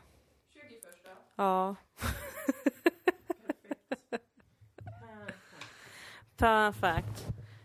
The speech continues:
Speaker 1: Så.
Speaker 2: Moa, du har fått ditt kaffe.
Speaker 1: Nu har jag fått mitt kaffe. Nu kan du berätta om en krönika du har läst där
Speaker 2: Låt
Speaker 1: du
Speaker 2: mig
Speaker 1: inte kommer
Speaker 2: berätta
Speaker 1: nämna några namn.
Speaker 2: om en krönika jag har läst. Eh, jag har också twittrat om det här i
Speaker 1: Mm.
Speaker 2: vanlig ordning, för att det är ofta på Twitter jag först bearbetar mina tankar.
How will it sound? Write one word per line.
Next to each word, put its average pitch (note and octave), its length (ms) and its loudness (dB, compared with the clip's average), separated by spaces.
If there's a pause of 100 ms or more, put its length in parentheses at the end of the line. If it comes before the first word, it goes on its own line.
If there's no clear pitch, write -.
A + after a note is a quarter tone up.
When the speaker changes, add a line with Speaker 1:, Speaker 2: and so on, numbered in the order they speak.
(100)
Speaker 1:
Så. A3+ 60 -4
Speaker 2:
Moa, A#3+ 480 6
du G#3+ 120 0
har A3 120 6
fått G3+ 160 -4
ditt F#3 160 -6
kaffe. - 240 -2 (140)
Speaker 1:
Nu C#4+ 60 8
har C#4 60 8
jag A#3+ 100 4
fått A3+ 120 -4
mitt G#3+ 140 -4
kaffe. A3 300 -6
Nu A#3+ 140 -2
kan B3+ 160 -4
du A3+ 80 -2
berätta A3 380 -6
om F#3 200 -4
en G3 100 -6
krönika G#3+ 360 -2
du F3+ 100 -8
har F3 80 -6
läst E3+ 260 -6
där - 80 0
Speaker 2:
Låt - 80 0
Speaker 1:
du F4 60 2
Speaker 2:
mig D4 100 6
Speaker 1:
inte A#3+ 120 2
kommer - 160 0
Speaker 2:
berätta G3 180 2
Speaker 1:
nämna E3 140 -4
några D#3+ 180 -6
namn. E3+ 280 -8
Speaker 2:
om G#3 120 2
en G3+ 80 2
krönika F#3+ 360 0
jag E3+ 80 2
har E3+ 60 -2
läst. F3 440 -6 (140)
Eh, F#3+ 100 2
jag F3+ 380 2
har G3+ 100 4
också F#3+ 220 -4
twittrat - 520 -4
om D3+ 160 0
det E3 60 -4
här E3 320 -4 (100)
i - 80 -4
Speaker 1:
Mm. F3 80 -2
Speaker 2:
vanlig E3+ 300 2
ordning, E3+ 320 -2
för - 120 -2
att F#3+ 200 -2
det A#3+ 120 -2 (180)
är G3+ 40 2
ofta G3 260 -4
på F3+ 120 -4
Twitter F3+ 420 -4
jag E3+ 160 -2
först E3+ 200 -6
bearbetar F3+ 640 -2
mina F3 240 -2
tankar. G#3 720 -2